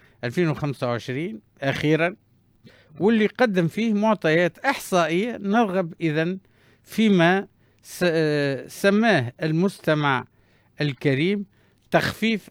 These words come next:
الأداءات على الشركات. لماذا هذا الاعتقاد؟ ما هو الشيء الذي يدفع المستمع الكريم لقول هذا؟ هل للمستمع ما يبرر قوله؟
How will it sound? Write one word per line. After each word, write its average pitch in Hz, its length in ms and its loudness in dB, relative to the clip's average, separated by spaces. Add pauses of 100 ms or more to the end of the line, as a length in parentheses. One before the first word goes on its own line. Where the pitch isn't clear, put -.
الأداءات 165 760 0
على 151 180 -2
الشركات. 123 680 -8 (920)
لماذا 180 680 2 (300)
هذا 160 280 2
الاعتقاد؟ 156 720 -2 (260)
ما 180 120 0
هو 254 140 4
الشيء 262 420 0
الذي 190 340 2
يدفع 208 400 2
المستمع 170 640 0
الكريم 214 580 -2
لقول 247 460 0
هذا؟ 220 300 4 (760)
هل 214 280 8
للمستمع 208 720 4
ما 185 180 4
يبرر 180 720 4
قوله؟ 214 360 4